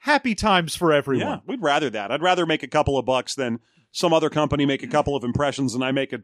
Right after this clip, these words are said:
Speaker 2: fraction of a cent. So by
Speaker 1: Yeah.
Speaker 2: all means.
Speaker 1: I would rather get that than, like, the twenty dollars at the end of the month that I would normally get.
Speaker 2: Yes.
Speaker 1: So that's great. You can do that if you want to support, but don't have the money to do that. We understand.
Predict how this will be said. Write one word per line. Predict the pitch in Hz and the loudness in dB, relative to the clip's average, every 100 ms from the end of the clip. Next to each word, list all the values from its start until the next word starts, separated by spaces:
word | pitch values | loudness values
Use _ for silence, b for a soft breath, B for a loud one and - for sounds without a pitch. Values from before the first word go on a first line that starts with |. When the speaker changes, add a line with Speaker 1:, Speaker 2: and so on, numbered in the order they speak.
| _ | _
Speaker 2:
fraction | 151 131 - | -2 -2 -2
of | 127 | -8
a | 101 | -6
cent. | 127 92 - | -10 -10 -6
So | 147 123 | -4 -2
by | 127 | 2
Speaker 1:
Yeah. | 156 | 2
Speaker 2:
all | 147 | 2
means. | 123 87 - _ _ | -2 -6 -14 _ _
Speaker 1:
I | - 170 | -4 -2
would | 170 | 0
rather | 165 180 180 | 4 4 2
get | 160 170 160 | 2 0 2
that | 151 143 | 2 2
than, | 160 | 0
like, | 143 143 143 | 0 -2 -4
the | 117 151 | -4 -4
twenty | - 160 143 | -2 -2 0
dollars | 135 143 147 143 | 0 0 0 0
at | 151 - | -2 -2
the | 151 | -2
end | 143 | -2
of | 143 123 | -4 -2
the | 143 | -4
month | 127 143 131 - | 0 -4 -4 -2
that | 143 | 0
I | 131 | 0
would | 139 131 | 0 -2
normally | 139 135 120 117 117 | -2 -4 -6 -10 -8
get. | 120 - 131 | -8 -8 -8
Speaker 2:
Yes. | 123 82 - _ _ _ - | -8 -8 -16 _ _ _ -10
Speaker 1:
So | - 220 220 208 196 _ _ _ _ _ _ _ _ | 0 2 4 2 -2 _ _ _ _ _ _ _ _
that's | 180 359 320 | 2 2 2
great. | - 254 285 269 | -2 2 4 2
You | 214 214 | -4 -8
can | 226 | -4
do | 226 330 | 0 2
that | 277 277 269 | 2 2 0
if | 233 196 | -4 -2
you | 262 | -2
want | 277 | 0
to | |
support, | 254 208 233 233 233 | -2 0 2 2 4
but | 175 175 _ - | 0 0 _ -6
don't | 175 247 | 0 2
have | 233 240 | 2 2
the | 208 | 2
money | 233 240 | 2 2
to | 233 | 0
do | 196 233 | 0 2
that. | 226 233 | 2 2
We | 202 | 0
understand. | 208 196 180 - 294 285 269 | 0 0 0 0 0 0 -2